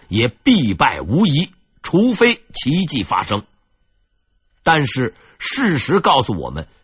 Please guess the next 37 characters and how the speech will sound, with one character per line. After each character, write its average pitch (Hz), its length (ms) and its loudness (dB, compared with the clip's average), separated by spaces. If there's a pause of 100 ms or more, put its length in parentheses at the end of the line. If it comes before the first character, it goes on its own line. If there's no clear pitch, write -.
奇 202 380 4
迹 226 240 -4 (260)
正 240 300 2
是 95 160 -4
由 82 280 -4
天 220 440 0
才 113 240 -4
创 107 320 -4
造 65 180 -8
的。 - 120 -20 (1080)
战 165 320 2
役 151 160 2
结 160 320 2
局 156 200 0
证 131 180 -2
明， 90 200 -6 (440)
藤 233 300 2
堂 190 260 0
高 208 220 2
虎 107 180 -6
的 135 120 -2
水 78 300 -8
军 180 220 -2
技 170 220 -2
术 76 200 -10 (280)
也 90 220 -2
就 220 280 4
能 120 240 -2
对 131 220 2
付 78 140 -8
援 135 420 0
军 220 280 0
这 170 180 2
类 123 180 0
的 113 80 -2
废 160 280 -2
物。 92 160 -4